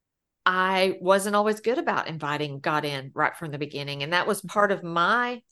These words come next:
Speaker 1: learning and growing in spiritual maturity, was to, to learn how to invite God into the process sooner.
Speaker 2: Yes.
Speaker 1: To learn how to trust him sooner.
Speaker 2: Yeah.
Speaker 1: Because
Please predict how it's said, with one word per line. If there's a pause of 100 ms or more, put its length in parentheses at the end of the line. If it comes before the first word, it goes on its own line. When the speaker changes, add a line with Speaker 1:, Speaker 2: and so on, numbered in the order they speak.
Speaker 1:
learning
and
growing
in
spiritual
maturity,
was
to, (600)
to
learn
how
to
invite
God
into
the
process
sooner. (400)
Speaker 2:
Yes.
Speaker 1:
To
learn
how
to
trust
him
sooner. (500)
Speaker 2:
Yeah.
Speaker 1:
Because